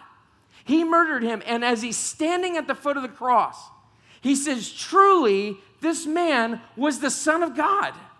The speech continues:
And he comes to this conclusion, and I'll bet it changed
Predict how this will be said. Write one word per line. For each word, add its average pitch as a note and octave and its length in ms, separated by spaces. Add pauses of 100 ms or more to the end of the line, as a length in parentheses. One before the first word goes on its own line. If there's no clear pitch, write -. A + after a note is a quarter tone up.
(720)
And C4 120
he B3 60
comes F4 360
to F4+ 120
this D#4+ 180
conclusion, A#3+ 880 (2250)
and C#3+ 120
I'll F3 120
bet D#3+ 360
it - 80
changed D3+ 500